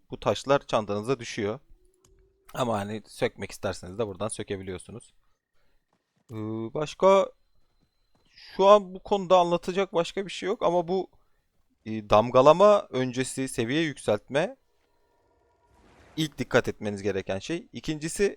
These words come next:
eşyaları, bütün işlemlerinizi bitirip ondan sonra damgalayın.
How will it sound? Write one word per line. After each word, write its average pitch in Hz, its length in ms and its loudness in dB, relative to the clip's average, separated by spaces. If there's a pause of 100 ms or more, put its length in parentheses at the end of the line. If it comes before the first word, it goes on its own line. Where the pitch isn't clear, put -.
(140)
eşyaları, 120 720 4 (1080)
bütün - 220 -4
işlemlerinizi 156 640 0
bitirip 180 280 -4
ondan 127 320 4
sonra 113 280 2
damgalayın. 110 600 4